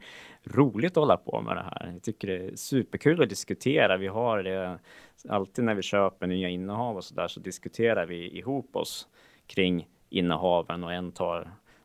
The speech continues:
så här rollen av djävulens advokat och den andra försöker sälja in det. Och det måste liksom bli någon sorts samsyn innan vi går in i det tillsammans och köper det. Det är för våra gemensamma pengar då. Så att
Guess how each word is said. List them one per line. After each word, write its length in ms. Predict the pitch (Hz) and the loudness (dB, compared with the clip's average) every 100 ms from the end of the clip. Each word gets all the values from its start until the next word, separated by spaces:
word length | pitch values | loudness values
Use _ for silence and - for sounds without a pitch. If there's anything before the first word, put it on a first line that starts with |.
| _ | _
så 140 | 92 | -6
här 80 | 87 | -4
rollen 340 | 90 90 87 87 | -2 -4 -6 -8
av 120 | 85 | -8
djävulens 500 | 87 85 87 82 80 | -8 -8 -10 -12 -10
advokat 640 | - 92 - 90 87 - | -10 -10 -6 -4 -4 -6
och 60 | 90 | -8
den 100 | 87 | -8
andra 300 | 87 87 85 | -10 -10 -12
försöker 360 | - 90 - | -10 -10 -10
sälja 300 | - 92 87 | -10 -8 -6
in 300 | 95 120 95 | -6 -6 -6
det. 200 | 85 - - | -10 -14 -14
Och 60 | - | -12
det 100 | 92 | -10
måste 360 | 95 95 - 101 | -8 -8 -6 -6
liksom 260 | 90 90 | -6 -8
bli 160 | 90 95 | -8 -8
någon 100 | 87 | -8
sorts 260 | 95 - | -10 -8
samsyn 500 | - 92 90 - 110 | -4 -4 -4 -4 -6
innan 240 | 87 85 82 | -6 -10 -14
vi 100 | 82 | -14
går 160 | 87 | -12
in 240 | 92 117 87 | -10 -10 -12
i 140 | 87 | -14
det 100 | - | -16
tillsammans 580 | - - 113 95 90 - | -18 -6 -4 -4 -8 -12
och 280 | 101 - - - | -12 -12 -16 -18
köper 400 | - 107 104 - | -2 0 0 -4
det. 100 | - | -12
Det 120 | 50 - | -12 -14
är 40 | |
för 140 | - | -12
våra 240 | 92 87 87 | -10 -10 -10
gemensamma 480 | - 85 85 - - | -12 -14 -14 -14 -12
pengar 360 | 101 95 - - | -12 -12 -12 -16
då. 60 | - | -14
Så 140 | - | -10
att 240 | 90 - | -10 -12